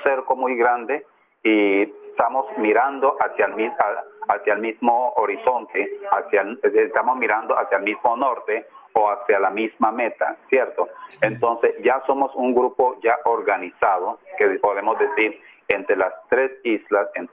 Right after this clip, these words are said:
Speaker 1: toda la comunidad raizal somos organizados y, eh, mediante esa organización de ahí saldrá la persona que nos va a representar y va a representar los intereses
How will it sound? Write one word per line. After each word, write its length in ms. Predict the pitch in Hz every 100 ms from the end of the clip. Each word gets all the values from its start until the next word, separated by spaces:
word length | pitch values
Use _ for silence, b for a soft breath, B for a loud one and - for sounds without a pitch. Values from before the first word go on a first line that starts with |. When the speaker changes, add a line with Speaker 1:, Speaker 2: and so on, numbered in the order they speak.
| _ -
Speaker 1:
toda 160 | 127
la 140 | 131 123
comunidad 440 | 104 101 95 101
raizal 420 | 107 101 - 101 -
somos 220 | 95 98
organizados 680 | 117 113 113 104 104 104 104 B B B _
y, 160 | 104 98
eh, 100 | 104
mediante 480 | 104 95 107 - 120
esa 180 | 113 135 -
organización 920 | 131 120 123 120 113 110 - 113 117
de 120 | 117 104
ahí 220 | 98 104 -
saldrá 380 | 101 98 101 -
la 140 | 101
persona 560 | 98 - 104 98 101 113 b b _
que 140 | 101
nos 160 | 92 95
va 160 | 101 104
a 20 |
representar 640 | 107 104 95 95 92 101 104
y 40 |
va 140 | 101 101
a 20 |
representar 680 | 104 98 90 95 90 107 113
los 180 | 104 - 131
intereses 800 | 131 123 113 98 95 - 101